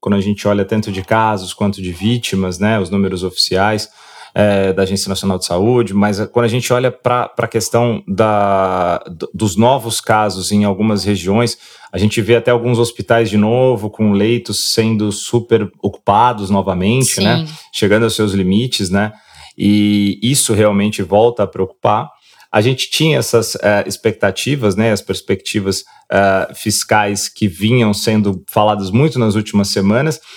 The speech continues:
Speaker 1: e que ficaram ali um pouquinho de lado nos últimos dias, principalmente por causa dessa expectativa do primeiro turno das eleições municipais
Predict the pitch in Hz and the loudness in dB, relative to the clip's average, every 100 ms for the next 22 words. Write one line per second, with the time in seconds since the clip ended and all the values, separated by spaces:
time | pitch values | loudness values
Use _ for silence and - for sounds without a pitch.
0 | - 120 117 131 - 127 139 135 123 127 | -8 -4 -2 -2 -2 0 2 2 0 0
1 | 123 120 120 110 110 120 117 113 110 110 | 0 -2 0 2 4 2 0 -2 -2 -4
2 | 117 110 127 127 143 - 127 127 - 98 | -2 -2 0 -2 -2 -2 -2 -4 -4 0
3 | 123 120 120 120 - 123 - 113 - 120 | 2 2 0 -4 -2 -2 0 0 -2 -4
4 | 120 127 123 123 120 123 131 123 120 123 | -4 -2 0 2 0 0 0 2 2 0
5 | 117 120 117 120 117 123 98 78 | 0 -2 -2 -2 -4 -4 -4 -4